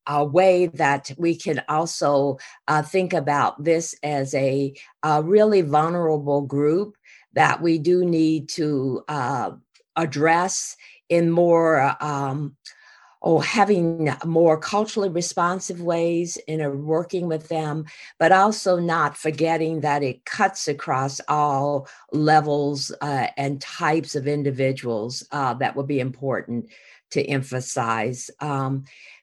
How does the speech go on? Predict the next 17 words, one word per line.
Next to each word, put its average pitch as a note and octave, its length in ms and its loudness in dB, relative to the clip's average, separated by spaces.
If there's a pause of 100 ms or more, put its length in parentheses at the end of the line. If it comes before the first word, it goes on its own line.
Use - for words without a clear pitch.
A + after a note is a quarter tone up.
then A3 260 8
I F3 340 6
have F3+ 300 0
been F3+ 180 4
working A3 500 2
with E3+ 260 0 (140)
a, D3+ 420 4 (160)
uh, D3 320 0
pre-service G3 600 -2
teachers D#3 580 -4
to D#3 340 -2 (400)
d-, E3 180 8
look A3+ 300 2
at F#3 200 2
immigrants F3 640 -2
and D#3+ 160 -2
refugees D3+ 960 -6